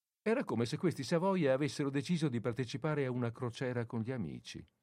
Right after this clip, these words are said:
"Ma Antonio Passina glielo diceva a Silvio sere fa, ah, sai che momenti, era qui, momenti fa." "Era qui? Chi?" "Passina. Lui, ho l'impressione,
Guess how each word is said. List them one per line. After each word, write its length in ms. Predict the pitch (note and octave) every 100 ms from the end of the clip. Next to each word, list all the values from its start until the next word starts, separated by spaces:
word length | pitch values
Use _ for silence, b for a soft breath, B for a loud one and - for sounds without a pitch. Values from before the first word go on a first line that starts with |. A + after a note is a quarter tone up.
| _ _ _ _ _ _ _ _
"Ma 300 | G3 A3 G3+ - _ _ _ _ - B
Antonio 420 | A3+ A3+ A3+ A3
Passina 580 | A3 G3+ - C4 A3 F3+ B
glielo 220 | - G#3 G3+
diceva 420 | G#3+ B3 B3+ F3+
a 60 |
Silvio 540 | F3 - F3+ E3+ D#3+ E3+
sere 280 | F#3 F3 E3+
fa, 300 | E3 E3 F3 B
ah, 120 | A#3+
sai 300 | G3+ C4+ D3
che 220 | - A#2+
momenti, 680 | A#2 A#2+ D3+ C#3 B2+ A2 G2 B _
era 200 | D#3+ F3+
qui, 200 | A#3 A#2+
momenti 360 | A2+ D3+ D#3+ G3
fa." 240 | G#2+ C#2 _ _ _ _ _ _ _ _ _ _ _ _
"Era 220 | - G3+ F#3+
qui? 400 | A#3 A#3+ G#3 G3+ _ -
Chi?" 280 | A3+ C3+ - _ _ _ _ _
"Passina. 540 | - G#3 - C#4 - - _ _ _ _ _ _
Lui, 260 | B2 D#3+ D3
ho 60 | A#2
l'impressione, 920 | A2+ A2+ A2 C3+ C3 A#2 G#2+ F2+